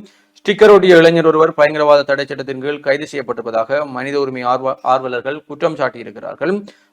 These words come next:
முழங்காவிலில் விபத்து, குடும்ப பெண் மரணம் என்ற செய்தியும், முஸ்லிம் அடிப்படைவாத குழு மீது சட்ட நடவடிக்கை என்ற செய்திகளும் தினக்குரலுடைய முற்பக்க செய்திகளாக காணப்படுகிறது. தினக்குரலுடைய ஏனைய உட்பக்க செய்திகளுக்குள்,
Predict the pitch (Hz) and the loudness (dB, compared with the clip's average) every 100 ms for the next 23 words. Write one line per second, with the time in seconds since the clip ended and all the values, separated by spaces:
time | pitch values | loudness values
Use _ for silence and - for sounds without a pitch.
0 | - 151 160 156 147 139 156 165 170 170 | 0 2 6 6 4 0 2 2 2 -6
1 | 165 151 147 147 139 131 127 135 147 135 | -4 -8 -4 -4 -4 -6 -4 -2 -2 -6
2 | 120 - 113 113 135 165 _ 147 139 170 | -12 -16 -18 -14 -14 -14 _ -14 -10 -4
3 | 165 143 147 160 151 147 139 135 139 135 | 0 0 0 -4 0 2 2 -2 -6 -8
4 | 135 139 139 135 147 143 131 127 123 117 | -8 -10 -8 -6 -4 -4 -4 -6 -10 -16
5 | 113 123 123 135 147 214 220 _ _ - | -16 -14 -12 -8 -6 -8 -12 _ _ -4
6 | 185 214 196 180 156 151 143 139 143 165 | 0 0 2 2 4 4 4 2 -4 -4
7 | 156 147 143 131 127 120 113 123 120 120 | -6 -6 -6 -4 -4 -4 -6 -10 -10 -12
8 | 120 120 143 160 143 127 123 117 117 143 | -10 -10 -10 -14 -14 -14 -10 -10 -6 -6
9 | 156 147 147 - 147 135 113 110 107 160 | -8 -10 -12 -12 -14 -14 -16 -16 -4 -4